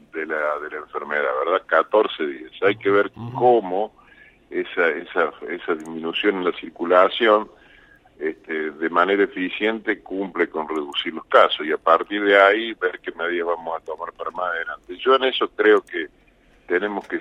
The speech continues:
Speaker 1: ser claros, ¿no? Y hacer un esfuerzo entre todos. ¿Qué es lo que estamos viendo nosotros? Y bueno, que casi el setenta y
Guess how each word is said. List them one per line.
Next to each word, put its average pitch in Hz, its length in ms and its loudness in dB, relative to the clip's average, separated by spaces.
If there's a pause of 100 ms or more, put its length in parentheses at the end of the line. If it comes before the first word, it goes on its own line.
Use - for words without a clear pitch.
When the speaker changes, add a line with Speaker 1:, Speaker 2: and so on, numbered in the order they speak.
Speaker 1:
ser 92 160 -4
claros, 98 480 4
¿no? 90 220 -4
Y 90 80 0
hacer 85 320 -2
un 87 160 -8
esfuerzo 85 800 -4 (460)
entre 78 340 -10
todos. 95 540 6
¿Qué 127 120 2
es 117 60 0
lo 107 120 2
que - 80 -14
estamos 87 380 -4
viendo 80 320 -6
nosotros? 76 520 -8
Y 117 60 -14
bueno, 117 300 -2
que - 140 -20 (100)
casi 98 320 0
el 78 180 -4
setenta 80 400 -10
y 78 40 -20